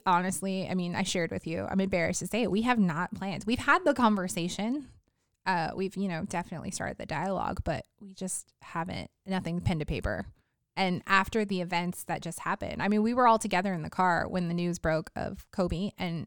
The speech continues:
I mean, instantly I thought of his wife. And then I was like, "Oh, I hope, you know, his children weren't in, you know,"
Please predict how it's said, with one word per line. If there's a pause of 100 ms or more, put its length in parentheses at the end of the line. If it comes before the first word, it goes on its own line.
I
mean,
instantly
I
thought
of
his
wife. (500)
And
then
I
was
like,
"Oh,
I
hope, (100)
you
know, (100)
his
children
weren't
in,
you
know,"